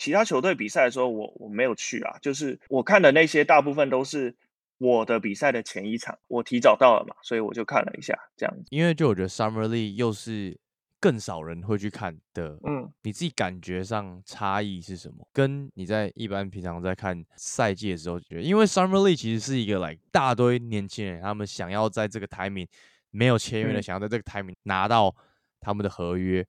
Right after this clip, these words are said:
Speaker 2: 然后呢，新秀，
Speaker 1: 嗯。
Speaker 2: 像你刚刚讲前几顺位，想要在前面先垫垫这些小菜鸟，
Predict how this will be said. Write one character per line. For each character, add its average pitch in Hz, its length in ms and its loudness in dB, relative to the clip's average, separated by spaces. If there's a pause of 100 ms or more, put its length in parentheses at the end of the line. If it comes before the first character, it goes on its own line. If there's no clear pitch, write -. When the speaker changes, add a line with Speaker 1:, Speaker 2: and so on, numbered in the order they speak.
(120)
Speaker 2:
然 90 120 -14
后 104 140 -2
呢， 98 180 -6
新 135 460 -4
秀， 117 260 0
Speaker 1:
嗯。 92 40 -4
Speaker 2:
像 107 200 -6
你 98 60 -8
刚 98 80 -8
刚 101 80 -8
讲 85 240 -10
前 - 240 -8
几 95 80 -6
顺 98 240 -6
位， 101 100 -2
想 87 160 -10
要 95 80 -4
在 110 160 -2
前 95 220 -10
面 107 180 -4 (360)
先 120 320 -6
垫 139 240 4
垫 135 240 4
这 135 120 6
些 123 220 6
小 104 460 -2
菜 123 300 4
鸟， 98 260 -4